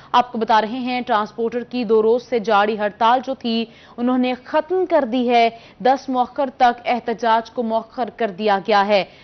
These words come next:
बस अड्डे खुल गए हैं, मुसाफिरों की जान में जान आ गई है। ट्रांसपोर्ट बंद होने से शहरियों की मुश्किलात का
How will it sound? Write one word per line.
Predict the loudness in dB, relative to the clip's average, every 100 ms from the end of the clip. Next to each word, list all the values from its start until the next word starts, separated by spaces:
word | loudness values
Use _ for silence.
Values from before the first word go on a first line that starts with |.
| -16 0
बस | 2 2 -2 -4
अड्डे | -2 0 0 0
खुल | 0 0
गए | 2 0
हैं, | -2
मुसाफिरों | -4 0 0 0 -4 -6
की | -6
जान | -2 0 0
में | -4 -6
जान | -2 -2 0
आ | 0
गई | 0 -2 0
है। | 2 2 -2 -16 -8 2
ट्रांसपोर्ट | 4 4 0 0
बंद | 0 -2
होने | -4 -6
से | -6 -8
शहरियों | -6 -4 -4 -4 -6
की | -6
मुश्किलात | -6 -6 -4 -4 -4 -2
का | 2 4